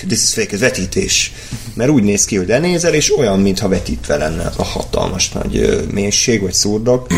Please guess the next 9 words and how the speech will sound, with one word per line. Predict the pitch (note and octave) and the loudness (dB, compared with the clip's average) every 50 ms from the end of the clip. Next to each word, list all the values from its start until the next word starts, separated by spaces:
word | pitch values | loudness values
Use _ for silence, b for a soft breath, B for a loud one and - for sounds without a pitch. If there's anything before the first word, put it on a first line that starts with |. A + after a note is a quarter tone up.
| E3+ E3 D3+ C#3 | 2 2 4 4
<clears throat> | B2+ A2+ A2+ - | 2 2 -2 -4
Úgyhogy, | - A2+ A2 G#2+ - G#2+ A#2 A2+ A2+ A2 A#2 | -4 -4 -4 -4 -4 0 2 2 2 4 2
ö, | A#2+ A#2+ A#2+ A#2+ A#2+ A#2+ A#2+ A#2 A#2+ A#2+ A#2+ - - - - - - - - - B B B B B - - A#2 G#2+ - - | 2 4 4 4 4 4 4 2 2 0 -2 -6 -8 -8 -10 -10 -10 -12 -12 -12 B B B B B -4 -2 -2 -2 0 -2
brutálisan | G#2 G2+ A#2+ A2+ - - F#2+ F#2 F#2 F#2+ F#2 - - F#2+ F#2 | -2 0 0 -2 -2 0 0 0 0 0 0 0 2 2 4
jó | G2+ G#2 G#2+ | 4 6 6
volt | A2 A2+ A2 A2 - | 6 6 4 4 2
igazából, | A#2 G#2+ A2 G#2 A2 G#2+ G#2 G#2 G#2+ G#2+ G#2+ | 2 2 2 4 4 4 4 4 4 4 2
az | G#2 - G2 G2 G#2+ G#2+ G#2 | 2 -2 -2 -4 -4 -4 -4
is | G2+ - - - - - | 0 0 0 0 0 -2